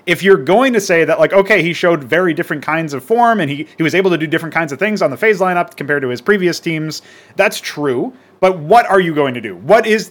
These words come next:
his role in here? Because, like, that's a problem, is that normally people have more set roles. You kinda know what their tendencies are. You kinda know what they like to do, uh, especially if they're an opper, but also if they're just, like, a rifler, are, are they gonna be more on the supportive side? What is J K S's role here?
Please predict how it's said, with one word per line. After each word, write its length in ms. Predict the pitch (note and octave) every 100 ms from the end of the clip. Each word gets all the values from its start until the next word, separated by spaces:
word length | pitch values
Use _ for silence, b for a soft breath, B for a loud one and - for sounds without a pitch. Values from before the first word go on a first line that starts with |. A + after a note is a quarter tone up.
| D#3+
his 220 | D#3+ D3+
role 320 | C3 D#3+ D#3+
in 80 | A#2+
here? 140 | A2 G#2+
Because, 340 | C#3 F#3+ - B -
like, 140 | F#3
that's 160 | A3 A3
a 40 |
problem, 280 | - A#3+ E3+
is 120 | D3
that 100 | D3+ F3
normally 520 | C#4 C#4+ G3+ E3+ F3 - -
people 220 | G3 F3+
have 240 | F#3+ F3
more 140 | F#3 F#3
set 220 | G3+ F3+
roles. 360 | G#3+ D#3+ G2
You 100 | C3+
kinda 220 | D3+ F#3+ F#3
know 80 |
what 100 | F#3
their 100 | F#3
tendencies 460 | D3+ E3+ E3 F3+ D#3+
are. 100 | D#3+
You 80 | C3
kinda 200 | D3+ D#3+
know 100 | D3+
what 120 | D3
they 100 | C#3+
like 200 | C#3 C3+
to 60 | C3
do, 300 | D3 E3 E3+ B B -
uh, 180 | C3+ C#3
especially 380 | C#3 F#3 F#3 F3+
if 80 |
they're 140 | E3+ D#3
an 80 | C3+
opper, 420 | C#3+ C#3+ C#3 C3+
but 140 | C3+
also 260 | D3 E3 E3+
if 80 | D#3+
they're 140 | G3
just, 160 | F#3+ F#3+
like, 100 | G3
a 40 |
rifler, 440 | D3 D3 D3+ D3
are, 160 | C#3 D3
are 60 | C#3
they 80 | C#3
gonna 100 | C3+
be 120 | C#3
more 160 | C#3
on 80 | B2+
the 60 | A#2+
supportive 380 | - G#3 G#3 F#3
side? 320 | G3 F3+ F3+ B B -
What 320 | D3 C4+ A3
is 240 | A#3+ F#3+
J 120 | G3 F#3+
K 160 | F#3+
S's 240 | F3 E3 B2+
role 180 | D#3+ D3+
here? 320 | A#2 F2+